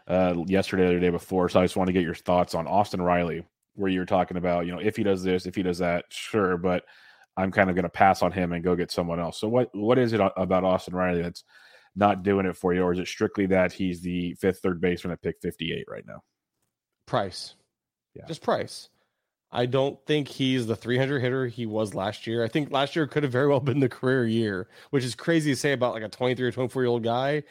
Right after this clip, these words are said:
Speaker 2: But we saw that with Harper, and I don't, this isn't a direct comp to Harper. We saw Harper peak, hit a valley, and then peak again last year. Now, it's possible Riley has another big year like this, obviously, but I just don't think it's very commonplace, even for a young guy, to have this peak season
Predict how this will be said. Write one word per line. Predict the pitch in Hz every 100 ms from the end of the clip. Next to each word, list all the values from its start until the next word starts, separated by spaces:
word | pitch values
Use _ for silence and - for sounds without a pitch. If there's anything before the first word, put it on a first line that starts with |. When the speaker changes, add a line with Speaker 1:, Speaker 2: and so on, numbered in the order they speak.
| - -
Speaker 2:
But | - 147
we | 156
saw | - 165
that | 156 139
with | 131
Harper, | - 156 - 127
and | 123
I | 123
don't, | 139 131
this | 147 -
isn't | 139 127
a |
direct | 113 123 -
comp | - 127
to | 104
Harper. | - 143 131
We | 127
saw | 151
Harper | 127 147 127
peak, | - 160 190 - _ _ _ _ _ _ _ -
hit | 156
a | 147
valley, | 139 139 147 151
and | 147
then | 123 110
peak | - 139
again | 127 127
last | 117 123 - -
year. | 101
Now, | 107 113 104 -
it's | 123
possible | - - 131 - 127
Riley | 123 127 123
has | 117 117
another | 110 113 113
big | 101 120 113
year | 113 143
like | 120 85
this, | 90
obviously, | - 135 98 95 - - - _ _ -
but | 147
I | 127
just | 127 123
don't | 135
think | 127 117
it's | 104
very | 113
commonplace, | 98 - 139 131 113 117 110 107 -
even | 147 135 123
for | - 120
a |
young | 117 123 117
guy, | 120 120
to | 110
have | 104 113 113
this | 104
peak | - 127 -
season | 123 127 147 156